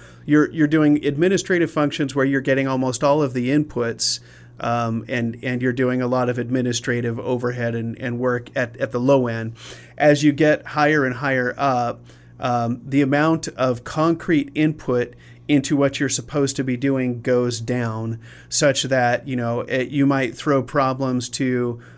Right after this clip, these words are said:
an executive to say, you know, "I don't like the way that we're currently dealing with, you know, something very amorphous and gray. Go solve that." And,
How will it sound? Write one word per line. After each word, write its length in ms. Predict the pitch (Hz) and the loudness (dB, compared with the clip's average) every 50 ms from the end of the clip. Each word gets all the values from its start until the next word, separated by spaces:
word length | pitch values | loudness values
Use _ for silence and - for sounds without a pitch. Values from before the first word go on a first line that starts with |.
| - - | -10 -6
an 100 | 127 131 | -4 -2
executive 640 | 127 123 123 139 147 160 156 - 135 127 120 117 - | -2 0 2 2 2 2 2 0 -2 -2 -2 -4 -4
to 120 | - 131 | -4 -4
say, 520 | - - - 127 120 120 120 120 117 113 117 - - - - - - - - | -2 -2 0 -2 -2 -2 -2 -4 -4 -6 -10 -16 -20 -20 -20 -20 -20 -12 -8
you 80 | 127 | -6
know, 200 | 123 117 117 - - - | -6 -6 -6 -8 -4 0
"I 100 | 131 151 | 2 4
don't 260 | 170 175 165 127 - | 4 4 4 2 -2
like 380 | 117 127 139 143 143 143 143 127 | 0 2 4 4 2 2 0 -2
the 100 | 135 131 | -2 -2
way 440 | 127 127 131 131 131 131 131 131 127 | 2 2 4 4 4 4 2 2 0
that 580 | 117 113 123 120 117 120 120 120 - - - - - - - - - - | 0 -2 -2 0 0 0 0 -2 -2 -4 -8 -14 -20 -20 -20 -20 -12 -4
we're 200 | 135 131 135 - | -2 0 0 0
currently 560 | 127 - - 160 151 151 117 117 147 139 135 | 0 -2 0 2 2 2 2 2 2 0 0
dealing 500 | 127 131 135 139 139 139 135 131 123 120 | 2 0 0 2 2 2 2 0 0 0
with, 340 | 123 127 123 123 120 113 117 | 0 2 2 2 0 -2 -4
you 80 | 127 123 | -6 -4
know, 200 | 123 123 120 120 | -4 -4 -4 -2
something 400 | - - 139 123 - 131 127 123 | -2 -2 -2 -2 -2 -4 -4 -2
very 440 | 120 147 147 147 143 135 131 - - | 0 2 2 4 2 2 0 -2 0
amorphous 680 | 143 147 139 143 139 143 143 143 - - 139 131 - - | 2 2 4 4 4 4 4 4 2 2 0 0 0 -2
and 220 | - 143 135 127 120 | -4 -4 -4 -4 -2
gray. 320 | 123 127 131 123 120 117 | 0 2 2 2 0 -2
Go 200 | 117 123 135 131 | -2 -2 -2 -2
solve 480 | 123 - - - 147 135 131 127 113 113 | 0 0 0 0 0 2 0 0 0 -2
that." 340 | 117 113 113 113 113 117 - - - - - - - - | -4 -4 -2 -4 -6 -8 -12 -18 -20 -20 -20 -20 -20 -14
And, 640 | - 131 127 127 123 120 120 120 120 117 117 - | -8 -6 -4 -2 -2 -2 -2 -2 -4 -4 -8 -12